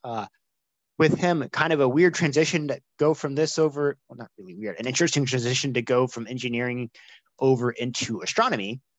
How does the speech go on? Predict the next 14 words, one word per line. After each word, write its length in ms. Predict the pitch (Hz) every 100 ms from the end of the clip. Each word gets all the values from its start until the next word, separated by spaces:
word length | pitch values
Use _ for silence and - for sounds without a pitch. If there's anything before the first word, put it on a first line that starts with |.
| _ -
Uh, 160 | 123
but 200 | 131 220
nonetheless, 560 | 233 233 165 165 - -
that's 240 | 131 131 151
what 140 | 147
he 220 | 147 160
did. 200 | 143 107 120
Uh, 200 | 127 123
shortly 340 | 226 233 226
after 200 | 208 190
getting 340 | 143 156 170
his, 440 | 143 139 127 113 -
uh, 220 | 113 101
degree, 520 | 92 101 95 92 131